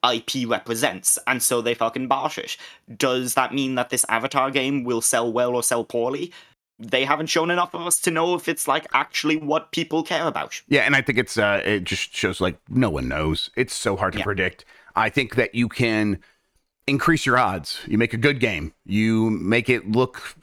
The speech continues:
Speaker 2: authentic to the property. Uh, you, um, strike the right mar-, marketing tones. Uh, you, you gi-, you give a, the, a promise to the player. Obviously, Hogwarts Legacy's promise was,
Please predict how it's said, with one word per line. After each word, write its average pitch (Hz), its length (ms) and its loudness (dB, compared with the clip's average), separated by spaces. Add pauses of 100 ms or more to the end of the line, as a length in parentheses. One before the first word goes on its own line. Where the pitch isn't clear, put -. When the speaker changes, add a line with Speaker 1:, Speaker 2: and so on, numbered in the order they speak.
(100)
Speaker 2:
authentic 117 640 -2
to 113 240 0
the 104 80 2
property. 98 640 0 (120)
Uh, 92 420 2
you, 104 500 0 (300)
um, 90 240 -2
strike 127 320 0
the - 80 -2
right 120 160 2
mar-, 113 300 2
marketing 120 380 2
tones. 113 520 0 (300)
Uh, 85 100 0
you, 92 240 0
you 101 340 -2
gi-, 123 140 0
you 113 180 0
give 131 140 2
a, 107 220 0
the, 101 180 2
a 104 60 2
promise 117 420 0
to 127 100 -2
the 110 80 0
player. 107 480 2
Obviously, 104 320 0
Hogwarts 107 360 0
Legacy's 101 360 -2
promise 104 460 -2
was, 101 440 2